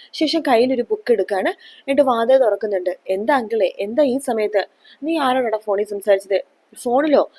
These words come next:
ഞാൻ ബുക്സ് വായിക്കുമായിരുന്നു." "ഹും, നുണ പറയണോ? കാന വിത്താ നീ. നീ ഫോണിൽ സംസാരിക്കണത് ഞാൻ കേട്ടായിരുന്നു. മര്യാദയ്ക്ക് ഫോൺ താടാ, ഞാൻ നോക്കട്ടെ നീ ആരെയാ വിളിച്ചതെന്ന്." "അങ്കിൾ, എൻ്റെ കയ്യിൽ ഫോൺ ഇല്ല, എൻ്റെ ഫോൺ മമ്മിയുടെ അടുത്താ.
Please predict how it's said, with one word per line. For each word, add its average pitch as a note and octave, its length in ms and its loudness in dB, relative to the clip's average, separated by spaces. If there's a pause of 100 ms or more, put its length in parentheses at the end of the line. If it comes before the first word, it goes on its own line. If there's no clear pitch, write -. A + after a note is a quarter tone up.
(200)
ഞാൻ C#4 200 2
ബുക്സ് B3 300 -4
വായിക്കുമായിരുന്നു." A#3 680 0 (320)
"ഹും, A3 120 -4 (100)
നുണ F3+ 260 -2
പറയണോ? A#3+ 380 0 (140)
കാന E3+ 360 0
വിത്താ B3 340 0
നീ. A#3 120 0 (280)
നീ F#3+ 120 -6
ഫോണിൽ G3 360 0
സംസാരിക്കണത് A3+ 520 -2
ഞാൻ F#3 200 0
കേട്ടായിരുന്നു. G#3 520 2
മര്യാദയ്ക്ക് G3 360 2
ഫോൺ A3 260 -4
താടാ, G3 320 2
ഞാൻ G#3+ 160 -6
നോക്കട്ടെ F#3+ 380 -2 (320)
നീ G3+ 160 -2
ആരെയാ G3+ 280 4
വിളിച്ചതെന്ന്." F#3 480 -2 (320)
"അങ്കിൾ, G3 220 -2
എൻ്റെ A3+ 200 0
കയ്യിൽ C4 220 2
ഫോൺ B3 300 0
ഇല്ല, G#3+ 160 2 (160)
എൻ്റെ G#3 200 -4
ഫോൺ A#3+ 220 -4
മമ്മിയുടെ A#3+ 360 2
അടുത്താ. G3+ 260 2